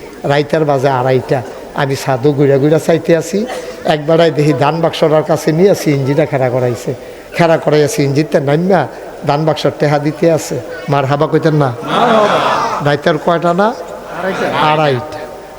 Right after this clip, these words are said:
Speaker 1: হগিন্নি বেডি ভিক্ষা করে যাইতে আছে, আমি চাইয়া রইছি, বেডি দিয়ে জিগায় ফলাফেন রে, "রে ফলাফেন, এটা কি তারে জানো?" কয় যে, "ফিরসা বুজুরে মসজিদ বানাইতে আছে।" কয়, "তো সারা জীবন তো ভিক্ষা করে বাইত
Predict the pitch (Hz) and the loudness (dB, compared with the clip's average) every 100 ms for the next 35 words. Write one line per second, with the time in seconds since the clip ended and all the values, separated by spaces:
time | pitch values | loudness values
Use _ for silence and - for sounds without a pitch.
0 | 165 160 190 190 196 196 180 135 202 185 | 0 4 4 6 6 4 4 2 0 0
1 | 156 180 160 151 - 170 156 147 117 - | 2 4 4 2 2 2 0 -6 -8 -10
2 | - - - 160 147 - 170 156 135 - | -14 -16 -6 0 0 2 2 2 0 -4
3 | 147 139 151 151 151 120 143 139 135 147 | 0 0 2 2 2 2 2 2 2 2
4 | 147 165 143 127 - - - 175 165 180 | 2 2 0 -2 -4 -12 -2 2 4 4
5 | 175 175 214 196 170 - - 208 208 247 | 2 2 2 2 0 -10 0 0 2 2
6 | 190 147 147 175 180 180 - - - - | 2 4 4 4 4 0 -6 -12 -12 -6
7 | - 151 143 170 - 156 143 147 156 147 | 0 2 2 2 2 2 2 4 4 4
8 | 143 - 131 127 135 139 139 151 135 - | 0 0 0 0 0 0 2 0 2 -2
9 | 127 - - - - - 185 170 - 156 | -6 -8 -16 -16 -12 0 2 2 0 2
10 | 151 156 190 190 160 156 - 151 175 170 | 2 4 4 2 2 2 0 2 4 4
11 | 151 | 2